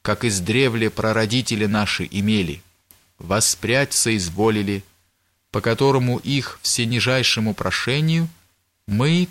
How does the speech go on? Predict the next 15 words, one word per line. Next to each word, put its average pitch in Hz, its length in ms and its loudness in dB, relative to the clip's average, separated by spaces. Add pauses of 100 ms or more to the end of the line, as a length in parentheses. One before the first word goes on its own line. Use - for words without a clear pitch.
то 139 140 2
самодержавство 135 1120 -2 (120)
восприять 104 1000 -2
и 127 100 -2
соизволили, 90 880 -2 (760)
а 101 160 0
для 101 220 0
того 117 580 2
вновь 110 440 2 (120)
присягу 98 560 -2
сочинить 113 760 -2 (480)
и 127 120 0
в - 120 -8
печати 165 720 -2
издать 117 640 -4